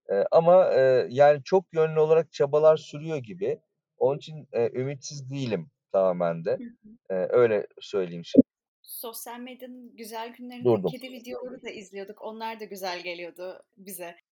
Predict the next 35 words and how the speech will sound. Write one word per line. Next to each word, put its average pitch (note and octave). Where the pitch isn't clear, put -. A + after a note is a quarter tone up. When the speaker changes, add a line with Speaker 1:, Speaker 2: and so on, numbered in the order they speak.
Speaker 1:
Evet, F3+
işte -
Speaker 2:
Tabii. -
Speaker 1:
onlarla F#3+
dalga G3
geçiliyordu D3+
Tuğçe. A2+
Speaker 2:
Hı -
hı. -
Speaker 1:
Millet E3+
hep F#3
bunları F3
izliyor. C#3
Keşke G#3+
onları A3+
izlense. B2+
Hani G#2
Speaker 2:
Evet. A3
Speaker 1:
yine A3
<laughs> -
en D#3+
çok B2+
yani. G2+
Speaker 2:
E, A#3+
çok C#4
doğru. B3+
Tabii C4
biz C#4
şimdi B3
biraz C4+
bu A#3+
bilgi A3+
üretimi C#4+
doğrultusunda B3
bir A#3+